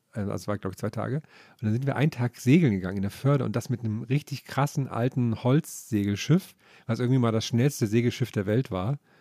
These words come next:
zu seiner Zeit. Das hat er irgendeinen Weltrekord damals gebrochen. Und das war schon hundert Jahre alt oder so. Also es war, das war richtig cool, das mal gemacht zu haben. Das war, ich fand das sehr, also natürlich ist, ist rundherum alle Leute, die damit zu tun haben, waren irgendwie sehr unangenehm. Aber so dieses, ich fand das total krass,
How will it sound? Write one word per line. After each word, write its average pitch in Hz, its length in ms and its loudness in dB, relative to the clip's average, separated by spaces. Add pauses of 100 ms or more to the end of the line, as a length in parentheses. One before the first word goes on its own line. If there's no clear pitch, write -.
(140)
zu - 120 -12
seiner 95 280 -4
Zeit. 107 180 -6
Das 92 80 -14
hat 110 80 -4
er 110 60 0
irgendeinen 104 160 0
Weltrekord 113 420 0
damals 92 280 -2
gebrochen. 107 380 -2 (500)
Und 107 100 -6
das 95 120 -10
war 110 60 -2
schon 92 160 -8
hundert 117 200 6
Jahre 110 240 2
alt 92 120 -2
oder 87 140 -2
so. 98 120 -2
Also 87 140 -6
es 92 100 -16
war, 104 140 -4 (140)
das - 160 -8
war 110 140 0
richtig - 380 -4
cool, 101 160 4
das - 260 -16
mal 110 160 0
gemacht 113 260 -2
zu - 100 -8
haben. 90 140 -6
Das - 140 -12
war, 98 160 -6 (340)
ich - 80 -20
fand 127 140 0
das 120 120 -2
sehr, 131 160 0
also 113 140 2
natürlich 135 420 2
ist, - 240 -14 (400)
ist - 240 -8
rundherum 143 340 6
alle 135 160 4
Leute, 127 300 6
die 117 80 0
damit 117 160 0
zu - 80 -14
tun 131 100 4
haben, 120 200 2
waren 110 200 -2
irgendwie 117 480 -2
sehr 117 180 -2
unangenehm. 160 520 4 (800)
Aber 113 260 2
so 120 120 0
dieses, 110 440 -2 (220)
ich - 100 -12
fand 131 160 2
das - 80 -6
total 127 300 0
krass, - 400 -2